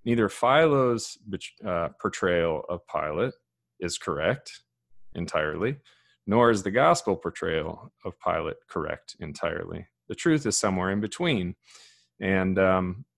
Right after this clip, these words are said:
so often that's the case, right? So what it means is that probably what we have here is that, yes,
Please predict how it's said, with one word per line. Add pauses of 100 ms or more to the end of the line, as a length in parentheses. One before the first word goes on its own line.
(220)
so
often
that's
the
case, (140)
right? (560)
So
what
it
means
is
that (1000)
probably (1000)
what
we
have
here
is
that,
yes,